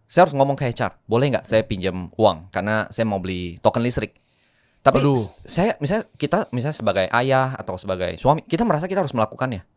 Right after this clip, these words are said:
Speaker 1: Kenapa? Kita harus make sure keluarga kita misalnya, eh, mereka selalu dapat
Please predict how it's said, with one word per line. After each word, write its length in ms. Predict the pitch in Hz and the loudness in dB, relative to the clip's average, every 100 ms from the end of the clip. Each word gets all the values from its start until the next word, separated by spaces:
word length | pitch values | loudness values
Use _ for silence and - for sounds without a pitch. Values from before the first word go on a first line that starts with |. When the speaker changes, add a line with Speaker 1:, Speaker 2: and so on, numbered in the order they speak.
| _ | _
Speaker 1:
Kenapa? 480 | - 175 214 - - _ _ _ _ _ - | -4 -2 0 -2 -2 _ _ _ _ _ -4
Kita 260 | 151 233 | -2 0
harus 220 | - 123 120 | 2 2 0
make 140 | 104 | -6
sure 240 | - 190 - | -2 -2 -2
keluarga 460 | - 117 110 110 | 4 4 4 -2
kita 340 | 107 - 156 - | -4 -2 -2 -2
misalnya, 580 | 110 - 95 95 175 - - - - | -8 -4 -4 -4 -6 -8 -20 -14 -2
eh, 200 | 107 101 | 0 0
mereka 240 | 113 220 | 0 -2
selalu 180 | 147 123 | 0 0
dapat 300 | 104 - | 2 0